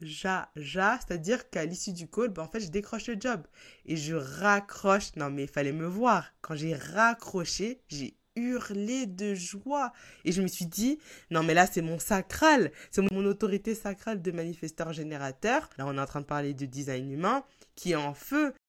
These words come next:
C'est ça, en fait. C'est la vie. C'est l'univers qui me met sur la bonne voie en montrant que si je suis excitée par quelque chose, c'est que c'est là où je dois aller.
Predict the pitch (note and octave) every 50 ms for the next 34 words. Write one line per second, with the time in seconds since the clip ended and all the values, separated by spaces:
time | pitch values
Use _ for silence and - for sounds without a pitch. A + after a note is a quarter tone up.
0 | _ _ _ - - D#3+ D#3 - - F4+ F4+ E4 C#4+ - - F#3 D#3+ D#3+ - -
1 | D#3+ D3 D3 D3+ D3+ - G#3+ B3 B3+ B3 G#3 - - - - - G3+ F#3+ G3+ G3+
2 | G3 F#3+ G#3 G#3 - - G#3+ F#3+ F#3+ F#3 F#3+ - - F#3+ E3+ D#3+ D3 E3 D#3 E3
3 | D#3+ F3 G#3 C4+ C#4+ C4+ C4 - - - - - E3 F#3 F#3+ F#3+ F3+ - - G#3
4 | G3+ G3+ - D3 - - G#3 G#3 G3+ - F#3 D#3 - F#3 D#3 - F#3+ - D#3+ D#3
5 | - D#3+ D#3 - - D3 - - A3 A3+ F#3+ D#3+ - - - _ - - E3+ -
6 | - F3+ - - E3 D#3+ E3+ G3+ A#3+ A#3 A3 - - - F#3+ F#3 F3 C#3+ F3 E3
7 | E3+ D#3+ D#3 E3 F3 F#3+ G#3